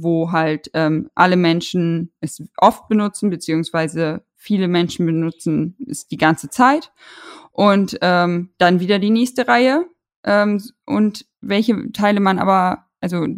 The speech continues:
so nach oben, von oben rechts nach unten links arbeitet man sich dann vor.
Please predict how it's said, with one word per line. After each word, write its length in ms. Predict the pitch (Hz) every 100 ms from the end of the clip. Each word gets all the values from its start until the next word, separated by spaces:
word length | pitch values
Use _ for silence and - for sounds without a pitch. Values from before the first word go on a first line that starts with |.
| 165
so 220 | 185 208
nach 260 | 202 180 185
oben, 560 | - 208 202 190 190 -
von 140 | 202
oben 220 | - 226 208
rechts 360 | 208 - -
nach 200 | 202 190
unten 280 | - 214 208
links 300 | 202 190 190
arbeitet 380 | - 175 165 -
man 140 | 160 160
sich 140 | -
dann 160 | - 160
vor. 320 | 220 240